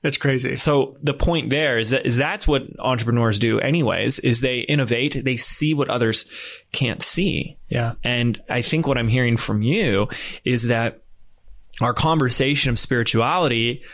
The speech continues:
Speaker 2: well, part of it creates this context of anything is possible.
Speaker 1: Yeah.
Speaker 2: Because one of the very simple phrases, and I think it was from the book Seth Speaks. I don't know if you've ever heard of that, but it preceded
Speaker 1: Mm-hmm.
Speaker 2: the whole Abraham body of work, which was, like, from the nineteen seventies, nineteen eighties,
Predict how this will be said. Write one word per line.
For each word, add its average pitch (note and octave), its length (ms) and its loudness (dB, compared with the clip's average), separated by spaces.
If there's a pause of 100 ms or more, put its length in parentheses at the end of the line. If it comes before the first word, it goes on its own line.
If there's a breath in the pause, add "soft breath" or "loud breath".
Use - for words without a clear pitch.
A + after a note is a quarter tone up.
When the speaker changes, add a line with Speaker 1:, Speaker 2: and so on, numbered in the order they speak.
(160 loud breath)
Speaker 2:
well, A#2 100 0
part C#3+ 300 0
of E3+ 100 0
it G#2+ 180 0
creates B2+ 360 0
this B2 120 2
context A2+ 600 0
of A#2 100 0
anything B2+ 360 2
is D#3 200 0
possible. - 640 -2 (160 loud breath)
Speaker 1:
Yeah. B2 140 -2
Speaker 2:
Because B2+ 420 0 (160)
one B2+ 240 2
of C3+ 100 0
the B2 80 0
very A#2 200 2
simple A#2 320 0
phrases, B2 500 0
and B2 80 0
I A#2 60 2
think F#3 180 -2
it F#3 40 -2
was A#2+ 320 0 (500 loud breath)
from B2+ 160 2
the A2+ 80 2
book B2 220 0
Seth B2+ 300 -2
Speaks. - 480 -2
I A#2 80 0
don't A2+ 120 2
know G#2 40 2
if - 80 -2
you've G#2+ 120 2
ever G#2 60 2
heard A2 120 2
of G2+ 80 2
that, G2 120 -2
but G#2 100 0
it - 80 -8
preceded C#3+ 460 0
Speaker 1:
Mm-hmm. - 300 -10
Speaker 2:
the A#2+ 120 2
whole A#2 200 2
Abraham A#2 460 0
body G#2+ 380 0
of G2+ 100 -4
work, G#2+ 240 2
which A2+ 160 -2
was, A2+ 140 0
like, A#2 140 -2
from A2 160 0
the G#2 100 4
nineteen A#2 720 0 (260 loud breath)
seventies, B2+ 480 0
nineteen A2+ 280 0
eighties, B2 480 0